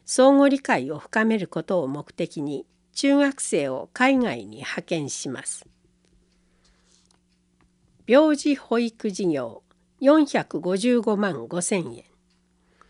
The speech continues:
病気の回復期の子どもを保護者が家庭で保育を行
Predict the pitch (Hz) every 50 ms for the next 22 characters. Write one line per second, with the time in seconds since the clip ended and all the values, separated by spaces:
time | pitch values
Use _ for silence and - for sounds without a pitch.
0 | _ _ _ _ _ _ _ _ _ _ - 208 254 285 302 294 294 - 311 277
1 | 269 269 262 262 - 285 285 294 277 - - - - - - - 190 165 151 147
2 | - - 175 180 190 190 185 175 170 180 185 - - _ _ _ _ _ - 226
3 | 247 285 285 - 254 208 180 156 165 - - 208 208 - 262 240 247 208 247 233
4 | - - 294 294 - - - 202 156 139 160 170 - - 233